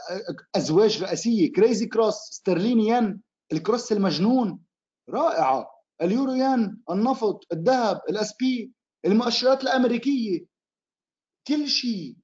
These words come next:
بياخد اتجاه عام وموجات ضخمة، أوكي؟ ممكن إنك أنت طبعًا، آه، آه، تستفيد منه. أستاذ عيسى، ال-، التوضيح حول الفيكس أكثر وشرح أكثر،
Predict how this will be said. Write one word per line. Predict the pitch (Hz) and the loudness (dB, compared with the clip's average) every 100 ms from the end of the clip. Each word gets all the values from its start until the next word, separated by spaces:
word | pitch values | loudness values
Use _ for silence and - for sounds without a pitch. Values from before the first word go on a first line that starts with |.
| - | -18
بياخد | 123 175 226 233 - 151 131 156 | -4 4 4 4 -4 -6 -6 -12
اتجاه | - 165 165 180 165 | -12 -10 -6 -4 -4
عام | 107 123 160 165 143 | -8 -6 -4 -4 -4
وموجات | 135 139 135 135 170 156 - | -6 -4 -4 0 0 -2 -4
ضخمة، | 180 - 185 214 254 _ _ _ _ _ - | -6 -4 -2 0 -2 _ _ _ _ _ -12
أوكي؟ | 127 - 165 226 220 _ _ _ _ - | -10 0 0 0 -4 _ _ _ _ -6
ممكن | 143 165 - 139 | -2 -2 -2 -4
إنك | 143 143 143 | -2 -4 -4
أنت | 143 139 | -10 -8
طبعًا، | - 135 117 135 135 - | -8 -8 -6 -8 -8 -12
آه، | 131 | -12
آه، | 127 127 117 - | -8 -8 -8 -10
تستفيد | - 123 120 101 | -18 -12 -12 -10
منه. | 92 - _ - - - | -14 -16 _ -20 -20 -6
أستاذ | 180 180 247 | -4 0 0
عيسى، | 202 240 - 220 196 156 | 2 0 2 2 2 2
ال-، | 156 156 147 151 151 | -2 -2 -2 -2 -2
التوضيح | 143 156 160 226 | -2 0 -2 -4
حول | - 196 185 | -6 -4 -2
الفيكس | 147 135 196 - - | -4 -6 -10 -10 -10
أكثر | 180 - 127 117 | -10 -8 -6 -4
وشرح | 113 120 175 160 - | -4 -4 -6 -8 -10
أكثر، | 160 - 143 131 | -12 -8 -4 -4